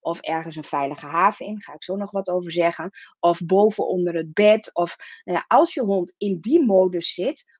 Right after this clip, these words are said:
laat hem ook dat vooral doen. Natuurlijk met de opla-, opmerking, zolang als het veilig is. Want sommige keuzes van een hond zijn zeker niet rationeel en absoluut niet veilig.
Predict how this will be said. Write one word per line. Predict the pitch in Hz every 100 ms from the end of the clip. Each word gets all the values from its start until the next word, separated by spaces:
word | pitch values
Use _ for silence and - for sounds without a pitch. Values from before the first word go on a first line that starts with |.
| _
laat | 175 196 262 285
hem | 208 247
ook | - 208 208 170
dat | 208 196 -
vooral | - - 190 165 170
doen. | 160 165 120 _ _
Natuurlijk | - 139 _ 294 359 220 -
met | 151 147
de | -
opla-, | 175 165 143 -
opmerking, | - 196 - - 165 151 143 - 131
zolang | 170 185 185 156
als | 139
het | - -
veilig | 113 135 190
is. | - 302 - - _ _
Want | - -
sommige | 196 180 -
keuzes | 175 156 156 -
van | 151
een | 147
hond | 143 139 123 _ _
zijn | - 170 165 -
zeker | 127 170 240 202
niet | 156 151
rationeel | 151 127 - 156 147 127 - - -
en | 139 -
absoluut | 220 240 - 170 147
niet | 135 123
veilig. | - 113 135 185 302 -